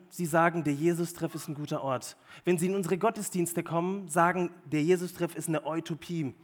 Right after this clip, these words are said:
Und ich möchte mit dir heute überlegen, wie kann das heute aussehen? Wie kann das ganz konkret aussehen? Apostelgeschichte vier, zweiunddreißig bis fünfunddreißig. Denn die Situation bei uns ist ja eigentlich eine ganz andere. Also,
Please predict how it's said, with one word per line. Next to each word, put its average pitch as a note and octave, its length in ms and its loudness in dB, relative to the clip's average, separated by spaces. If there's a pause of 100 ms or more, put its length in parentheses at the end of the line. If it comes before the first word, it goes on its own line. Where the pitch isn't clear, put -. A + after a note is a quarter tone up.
(720)
Und E3+ 80 0
ich E3+ 80 4
möchte G3+ 260 2
mit F#3 140 2
dir F#3+ 80 6
heute G3 160 0
überlegen, F#3 400 2
wie G3+ 160 -6
kann F#3 260 -4
das F3+ 280 -4
heute F3+ 280 0
aussehen? B2 540 -4 (320)
Wie F#3 80 -4
kann F#3+ 140 0
das F#3+ 160 -2
ganz B3+ 260 -2
konkret F3+ 380 0
aussehen? C#3+ 340 -2
Apostelgeschichte F3 840 -6
vier, G3 440 -2 (340)
zweiunddreißig D#3 920 0
bis D3+ 200 -4
fünfunddreißig. A#2 920 -6 (880)
Denn F#3 100 8
die F#3+ 60 2
Situation G3+ 600 0
bei G3+ 80 6
uns G3+ 160 0
ist - 60 -4
ja F#3+ 80 2
eigentlich F3+ 120 -2
eine D#3+ 100 -2
ganz D3 160 -2
andere. A#2+ 440 -2 (1900)
Also, D#3 280 4